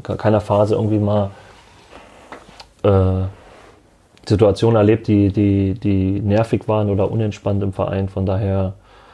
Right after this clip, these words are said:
hat man immer, wenn man Austausch hat mit Mitarbeitern oder von der Geschäftsstelle oder wenn man Tickets bestellt, das eigentlich alles immer mega locker und entspannt zwischen Spieler und, äh,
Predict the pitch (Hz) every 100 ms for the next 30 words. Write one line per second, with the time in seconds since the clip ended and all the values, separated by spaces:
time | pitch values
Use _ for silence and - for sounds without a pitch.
0 | _ - 98 95 104 104 101 95 95 _
1 | _ _ - 98 95 95 - 101 - 101
2 | - 98 98 95 104 104 104 104 101 98
3 | 101 98 104 95 107 - - 104 101 98
4 | 101 101 95 107 - - - 104 101 101
5 | - - - - - _ 101 95 104 104
6 | 104 107 110 - 107 104 104 107 107 104
7 | 101 - 107 113 - 104 98 98 113 117
8 | - 110 - 101 - 117 110 104 104 101
9 | - 101 101